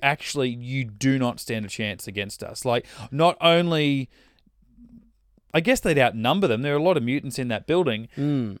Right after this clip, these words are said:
Speaker 1: but you don't, you do not know what their powers are. It's different, like, going up an army to an army. You go, "Oh, well, they've got guns or they've got some bombs."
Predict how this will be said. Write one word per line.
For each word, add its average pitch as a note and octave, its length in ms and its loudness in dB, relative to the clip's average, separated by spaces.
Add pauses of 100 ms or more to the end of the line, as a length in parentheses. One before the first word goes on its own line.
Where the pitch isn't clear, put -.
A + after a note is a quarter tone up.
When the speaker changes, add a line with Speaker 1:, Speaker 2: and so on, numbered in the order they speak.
Speaker 1:
but F3 140 4
you F3 160 2
don't, G3 380 0
you F3+ 140 -2
do G#3 180 2
not G3+ 180 2
know E3 180 4
what D3 180 0
their C3+ 120 -2
powers D3+ 400 2
are. A2 160 -4 (100)
It's D#3+ 140 -4
different, G#3+ 300 0
like, D#3+ 140 2
going D#3+ 200 4
up D3 120 2
an C#3 100 -2
army D3+ 240 2
to C3 140 2
an A#2+ 60 0
army. C3+ 260 2
You A2 120 -4
go, A2+ 140 0
"Oh, A#2+ 80 -2
well, A#2 100 0
they've A#2+ 180 2
got G2+ 160 -4
guns G2 320 -6
or G#2+ 60 -6
they've A2+ 160 -2
got A2+ 160 -6
some A2 140 -8
bombs." G2+ 360 -2